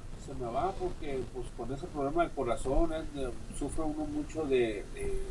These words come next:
de depresión y, ah, te digo, yo pienso en mis hijos, yo pienso en ellos.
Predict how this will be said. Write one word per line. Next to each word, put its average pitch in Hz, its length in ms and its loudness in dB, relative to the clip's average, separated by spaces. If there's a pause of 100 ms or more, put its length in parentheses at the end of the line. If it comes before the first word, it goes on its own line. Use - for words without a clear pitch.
(240)
de 110 60 0
depresión 147 600 4 (1080)
y, 104 300 2
ah, 92 240 10 (1600)
te 120 120 12
digo, 131 200 12
yo 139 140 10
pienso 131 300 2
en 127 80 4
mis 113 180 0
hijos, 127 460 4
yo 123 100 6
pienso 120 440 6
en 110 100 2
ellos. 120 380 10